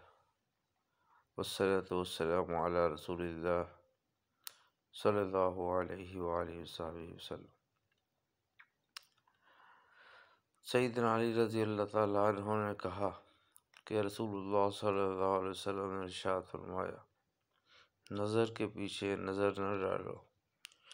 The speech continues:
یعنی پہلی بار اچانک بغیر کسی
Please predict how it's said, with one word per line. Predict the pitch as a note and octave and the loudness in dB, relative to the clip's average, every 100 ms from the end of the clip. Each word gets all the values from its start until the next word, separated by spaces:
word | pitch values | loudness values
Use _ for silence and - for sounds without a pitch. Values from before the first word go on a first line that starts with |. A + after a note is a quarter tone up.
| - _ | -20 _
یعنی | G#2 A2 A2 | 0 0 0
پہلی | A2 G#2 G#2 A2 | 0 0 0 -2
بار | A2 G2+ G2+ G2 | 2 4 6 4
اچانک | - - - G2 G2+ G2+ F#2+ - - - F#2+ G#2 - G2 | 0 -8 -2 0 2 0 -4 -12 -16 -12 -2 -2 -2 0
بغیر | G#2 G#2 A2 A2 | 6 10 12 10
کسی | G#2+ G2 - G2+ G2 | 6 -6 -6 -8 -8